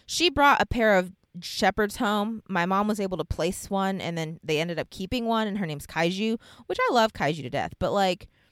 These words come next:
I don't think my sister realizes that dogs are, like, ten, fifteen year commitments. And so with her new dog, covid, um,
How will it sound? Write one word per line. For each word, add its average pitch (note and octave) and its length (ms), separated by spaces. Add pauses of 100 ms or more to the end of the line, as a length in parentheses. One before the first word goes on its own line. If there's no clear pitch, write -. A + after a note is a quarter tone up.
(720)
I C#4 80
don't C5 180
think A#4+ 160
my D4 120
sister C#4+ 300
realizes B3+ 500
that G3 180
dogs B3 320
are, F4+ 80
like, F4+ 320
ten, A#3 400
fifteen A#3 480
year G3 160
commitments. C3 720
And F#3 140
so F#3 320 (320)
with D4+ 140
her G#4 100
new D4+ 160
dog, C#4 280
covid, C#4+ 520 (440)
um, G#3 380